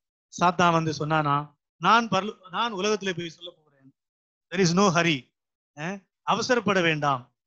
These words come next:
அவசரப்பட வேண்டாம், ஆயத்தமாக இருக்க வேண்டாம் என்று சொல்ல போகிறேன்." அப்போ அந்த பெரிய சாத்தான் சொன்னானா, "நீ எனக்காக அநேகரை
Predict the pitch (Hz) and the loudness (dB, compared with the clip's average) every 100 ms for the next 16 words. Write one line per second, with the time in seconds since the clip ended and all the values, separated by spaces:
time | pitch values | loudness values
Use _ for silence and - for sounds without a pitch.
0 | - 220 285 254 208 196 175 165 151 143 | -8 -4 0 -2 0 0 0 -2 -2 -4
1 | 123 _ _ _ _ _ _ _ _ - | -4 _ _ _ _ _ _ _ _ 0
2 | 220 262 254 226 196 190 185 175 170 170 | 2 2 0 0 0 -2 -4 -6 -6 -6
3 | 160 151 156 147 147 143 127 - _ _ | -8 -8 -8 -6 -8 -8 -12 -18 _ _
4 | 165 196 240 202 170 165 170 190 175 175 | -6 2 2 2 -2 -2 0 -2 0 -2
5 | 180 165 160 151 147 139 131 _ _ _ | -2 -4 -2 -2 -2 -4 -8 _ _ _
6 | _ _ _ - 156 226 160 113 _ _ | _ _ _ -4 2 4 2 -2 _ _
7 | - 165 202 190 160 143 123 107 _ _ | -4 -2 -2 -2 -2 -2 -4 -6 _ _
8 | - 151 214 214 175 147 117 113 | -10 -4 -2 0 0 -2 -4 -12